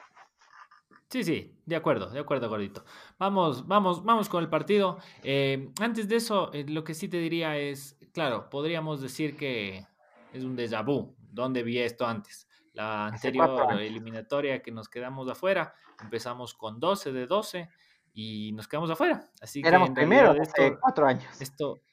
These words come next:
Speaker 1: exacto, esto sí es, no es como empieza, es como termina, pero lo que sí habría que destacar
Speaker 2: Como una
Speaker 1: y
Speaker 2: relación, Javi, no importa cómo empieza, sino cómo termina.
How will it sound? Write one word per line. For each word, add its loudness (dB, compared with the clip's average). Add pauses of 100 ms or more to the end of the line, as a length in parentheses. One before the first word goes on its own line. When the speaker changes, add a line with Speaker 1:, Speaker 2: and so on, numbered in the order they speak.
(120)
Speaker 1:
exacto, -6
esto -6
sí -4
es, -4
no -10
es -10
como -12
empieza, -8
es -12
como -8
termina, -2 (420)
pero 4
lo -2
que -10
sí 2
habría 0
que -6
destacar -4
Speaker 2:
Como 6
una 8
Speaker 1:
y 8
Speaker 2:
relación, 6
Javi, 8
no -4
importa -4
cómo -4
empieza, -4
sino -4
cómo 2
termina. -4